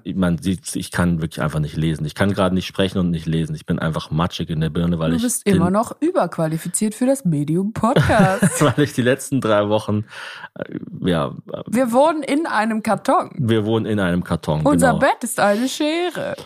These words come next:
Speaker 1: Ähm, dass viele Darstellerinnen mitwirken, dessen, deren Muttersprache nicht Deutsch ist und sie teilweise schwer zu verstehen sind,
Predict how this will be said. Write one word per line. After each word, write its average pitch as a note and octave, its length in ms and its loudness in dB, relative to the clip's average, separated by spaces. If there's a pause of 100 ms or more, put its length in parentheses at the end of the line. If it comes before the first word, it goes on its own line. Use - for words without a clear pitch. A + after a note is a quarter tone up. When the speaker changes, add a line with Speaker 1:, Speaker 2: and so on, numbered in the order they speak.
(760)
Speaker 1:
Ähm, E3 1120 2
dass D3 180 2
viele A#3+ 220 2
Darstellerinnen D3+ 580 2
mitwirken, C#3+ 720 2
dessen, B2 720 2
deren C#3 380 4
Muttersprache C3 800 2
nicht B2 380 0
Deutsch D3 720 2
ist - 540 -2 (140)
und A2 120 2
sie A#2 120 0
teilweise A2+ 460 2
schwer G#2 280 2
zu - 100 -8
verstehen G2+ 540 0
sind, D2+ 400 -4